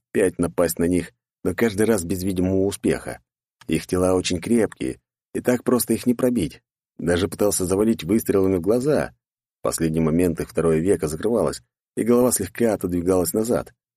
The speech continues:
Хорошая у них защита. Кажется, с ними будет непросто разобраться. Впрочем, у них тоже успехов не было. Вскоре мне надоели эти догонялки, и я решил для себя: "К черту всех!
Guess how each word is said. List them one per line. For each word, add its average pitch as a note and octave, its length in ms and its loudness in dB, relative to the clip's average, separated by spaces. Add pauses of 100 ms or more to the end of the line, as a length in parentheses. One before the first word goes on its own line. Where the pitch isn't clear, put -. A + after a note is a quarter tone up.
(320)
Хорошая B2+ 580 2
у B2+ 40 4
них B2 120 4
защита. A#2 500 -2 (600)
Кажется, F#2 400 0
с F#2 80 -10
ними G2 280 2
будет F#2+ 340 0
непросто F#2 500 0
разобраться. F2 680 -2 (520)
Впрочем, D3 320 0
у D3 40 2
них C#3+ 140 0
тоже C#3 300 0
успехов - 480 -4
не G#2+ 80 2
было. C2+ 260 -2 (360)
Вскоре E2+ 400 2
мне F2 180 2
надоели F2+ 560 2
эти E2 120 -4
догонялки, F2+ 600 0
и E2+ 80 0
я F2+ 100 2
решил F#2+ 340 0
для D2 120 -6
себя: C#2+ 340 -6 (360)
"К - 60 -4
черту C#3+ 300 2
всех! A#2+ 460 0